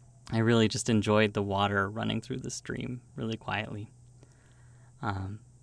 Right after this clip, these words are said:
so I'm gonna do that when it rains again more, 'cause I found out that it's easier to do when there's lots of water flowing. Uh, some other things in the house have been going moldy, because it's just so damp and wet.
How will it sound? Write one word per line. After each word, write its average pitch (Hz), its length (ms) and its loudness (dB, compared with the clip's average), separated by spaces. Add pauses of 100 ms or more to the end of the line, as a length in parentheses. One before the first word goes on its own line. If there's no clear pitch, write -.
(120)
so - 120 2
I'm 127 140 10
gonna 135 180 8
do 120 200 4
that 123 260 6
when 110 180 0
it 110 60 -2
rains 107 300 4
again 98 240 -2
more, 98 400 -2
'cause 107 120 -2
I 110 120 4
found 107 260 4
out 107 120 -2
that 104 100 0
it's - 180 -6
easier 113 440 0
to - 120 -6
do 104 460 -4
when 104 180 -6
there's 98 220 -4
lots 104 180 -2
of 107 80 -6
water 101 380 -2
flowing. 131 360 -10 (880)
Uh, 104 440 6 (800)
some 131 260 4
other 170 220 6
things 247 720 2 (380)
in 113 140 4
the 107 100 4
house 165 640 2
have 120 180 0
been 233 160 4
going 110 340 4
moldy, 165 640 2 (320)
because 110 280 0
it's - 200 -6
just - 260 -6
so 104 240 0
damp 98 540 -4
and 95 200 -6
wet. - 360 -4